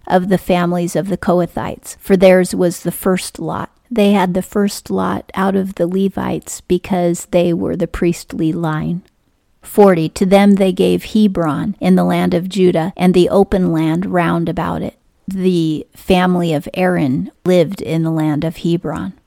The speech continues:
Forty-one, but the fields of the city and the villages thereof they gave to Caleb the son of Jephunneh.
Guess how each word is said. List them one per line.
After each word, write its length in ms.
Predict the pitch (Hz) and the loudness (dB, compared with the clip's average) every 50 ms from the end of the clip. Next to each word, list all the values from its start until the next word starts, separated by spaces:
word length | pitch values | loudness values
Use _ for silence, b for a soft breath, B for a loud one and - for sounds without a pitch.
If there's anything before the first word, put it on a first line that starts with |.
| _ _ _ | _ _ _
Forty-one, 680 | - - - 202 202 190 185 165 165 165 160 156 160 | -4 4 6 6 6 6 6 4 2 2 0 0 0
but 160 | - 175 170 | 0 0 0
the 60 | - 185 | -2 -6
fields 420 | - - 214 214 214 208 214 - | 0 2 4 4 4 4 2 0
of 160 | 202 180 180 | -2 -2 0
the 100 | 185 180 | -2 -2
city 400 | - - - 202 185 190 175 175 | -2 0 0 0 2 2 2 2
and 100 | 170 170 | 0 0
the 60 | 170 | -2
villages 520 | 180 196 190 190 190 190 190 185 180 175 - | -2 0 0 2 2 2 0 0 -2 -2 -2
thereof 440 | - 165 165 170 175 175 165 196 202 | -2 -2 0 0 0 0 -2 -2 -4
they 140 | 175 175 | -6 -2
gave 260 | - 190 175 175 185 - | -2 0 0 -2 -2 -4
to 100 | - 175 | -6 -6
Caleb 600 | - - - 185 180 180 175 170 156 156 196 214 | -6 -4 -2 0 0 2 0 0 -2 -4 -6 -4
the 100 | 196 175 | -4 -4
son 260 | 175 - - 180 175 170 | -2 -2 0 0 0 -2
of 100 | 165 180 | -2 -4
Jephunneh. 680 | - 180 170 160 - - 180 175 165 156 165 185 | -2 -2 -2 -2 -2 -4 -4 -2 -2 -2 -4 -6